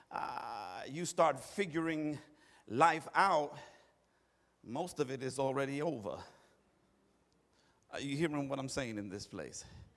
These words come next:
And, and, and sometimes it just seems like I, I just can't have it all together.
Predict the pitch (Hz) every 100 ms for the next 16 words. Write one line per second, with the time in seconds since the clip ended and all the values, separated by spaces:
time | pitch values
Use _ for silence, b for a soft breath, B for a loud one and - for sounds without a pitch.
0 | B B B B - 143 135 135 139 139
1 | 135 - 202 190 165 147 151 151 - -
2 | 190 185 175 143 135 135 117 - B B
3 | B 123 110 220 208 - 185 170 - 151
4 | 156 147 147 - b b b b _ _
5 | - 151 156 151 147 135 - - 147 110
6 | 107 - -